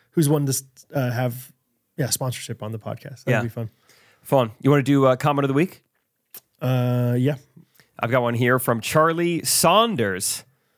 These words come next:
Speaker 2: Maybe Sanders.
Speaker 1: Chuck.
Speaker 2: Uh, said, "Y'all were talking about Aladdin. I played Aladdin in the eighth grade play,
Speaker 1: <laughs>
Speaker 2: but they didn't have enough guys, so Jaf-, so Jafar and the genie were played by girls, <laughs> which, if you can imagine, made it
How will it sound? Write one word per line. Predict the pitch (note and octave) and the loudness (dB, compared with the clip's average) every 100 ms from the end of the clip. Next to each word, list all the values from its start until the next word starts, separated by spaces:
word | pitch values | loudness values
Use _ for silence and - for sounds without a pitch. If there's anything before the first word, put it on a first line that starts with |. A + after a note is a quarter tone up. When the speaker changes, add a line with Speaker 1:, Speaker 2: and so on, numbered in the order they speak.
| _ _ _ | _ _ _
Speaker 2:
Maybe | A#2+ G3+ | -6 -4
Sanders. | D#3 G#2+ G#2 G#2+ - - - | -6 -4 -4 -6 -8 -20 -8
Speaker 1:
Chuck. | D#3+ - _ _ _ - | -8 -8 _ _ _ -2
Speaker 2:
Uh, | C3+ B2+ A#2+ A2 G#2+ | 2 2 2 2 0
said, | C3+ F3 | 0 2
"Y'all | F#3 G#3+ | 4 4
were | |
talking | F#3+ G3+ | 2 0
about | F3 | 2
Aladdin. | D3 C#3+ D#3 C3 C#3 - | 2 4 4 2 -6 -2
I | D3 | -2
played | F3 G3 | 2 2
Aladdin | E3+ D#3 D3 | 4 4 2
in | C#3+ | 0
the | C3+ - | -2 0
eighth | D#3+ - | -2 0
grade | D#3 C3+ | 0 0
play, | - A#2+ F#2 G2+ _ _ | 0 0 0 -6 _ _
Speaker 1:
<laughs> | - - | -14 -2
Speaker 2:
but | D3 | 2
they | E3+ | 4
didn't | F3 F#3 | 4 2
have | F3 | 2
enough | E3+ D3 | 0 -2
guys, | - F3 E3 B2 B2+ | 2 4 6 2 -2
so | - | 0
Jaf-, | C3 C#3 B2 - _ | 2 0 -2 -10 _
so | - - | -4 0
Jafar | C3+ C3 - D3+ F3 G3 G#3+ - | 2 0 2 4 6 4 2 -2
and | D#3 | 0
the | D3+ | 0
genie | A#2 F3 D#3+ | 2 2 2
were | B2+ B2+ | 0 0
played | D3 A#2 | 0 2
by | A#2 | 0
girls, | G2+ D#3 C#3+ E2+ - - _ _ _ F#3+ | 2 0 2 -2 -8 -12 _ _ _ -8
<laughs> | - D4 - _ | -6 -12 -12 _
which, | - C3 | -2 0
if | |
you | C#3+ | 2
can | D3+ | 2
imagine, | D3 G#3 F3+ D3+ | 4 4 2 2
made | C#3+ | 4
it | C#3 C3 | 2 0